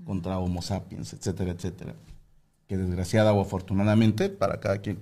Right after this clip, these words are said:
ganaron los homo sapiens sapiens. Todos eran asesinos. Pero, tras mucho de evolución, aprendimos a suprimir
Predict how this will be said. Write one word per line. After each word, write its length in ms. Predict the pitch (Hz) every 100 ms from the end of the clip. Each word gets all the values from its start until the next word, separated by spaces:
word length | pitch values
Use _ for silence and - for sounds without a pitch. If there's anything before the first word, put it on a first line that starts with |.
| - _ _ _ -
ganaron 400 | 110 107 117 117
los 160 | 107
homo 180 | 101 98
sapiens 380 | 98 98 110 113
sapiens. 320 | 131 - 127 _ _ _ _ _ _ -
Todos 240 | 131 113
eran 160 | 123 113
asesinos. 540 | 107 101 117 101 - - - -
Pero, 320 | 180 175 202 - - _ _ _ _ _ _ _ _ - 113
tras 440 | 113 98 101 - - _ _ _ _ _ _
mucho 400 | 110 110 110 135
de 120 | 139 135
evolución, 640 | 135 131 127 147 139 160 - _ _ _ _
aprendimos 640 | 131 - 127 120 117 135
a 60 | 165
suprimir 640 | 160 123 117 104 101 -